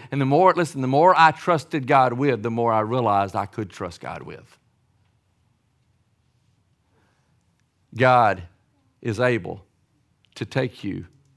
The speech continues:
where you can't take yourself. But last but not least, our Heavenly Father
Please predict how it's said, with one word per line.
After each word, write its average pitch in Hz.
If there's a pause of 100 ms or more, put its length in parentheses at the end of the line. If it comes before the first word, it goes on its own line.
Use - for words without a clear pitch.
(400)
where 104
you 113
can't 113
take 107
yourself. 92
But 131
last 147
but 139
not 123
least, 101
our 131
Heavenly 156
Father 131